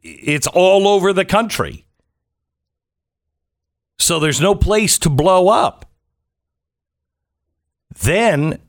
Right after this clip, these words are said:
the most important is it's really easy to say, "You know what? This sucks.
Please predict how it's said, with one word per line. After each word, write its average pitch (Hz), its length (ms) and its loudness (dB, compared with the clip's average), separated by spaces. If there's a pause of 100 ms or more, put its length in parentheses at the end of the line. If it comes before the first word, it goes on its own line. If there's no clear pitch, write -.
(420)
the 123 160 -2
most 196 400 2
important 113 600 -2 (220)
is 147 240 -2
it's 143 180 -2
really 233 460 2
easy 175 540 0
to 98 80 -2
say, 113 380 -2
"You 135 140 0
know 147 140 0
what? 139 400 -2
This 185 260 0
sucks. - 580 -4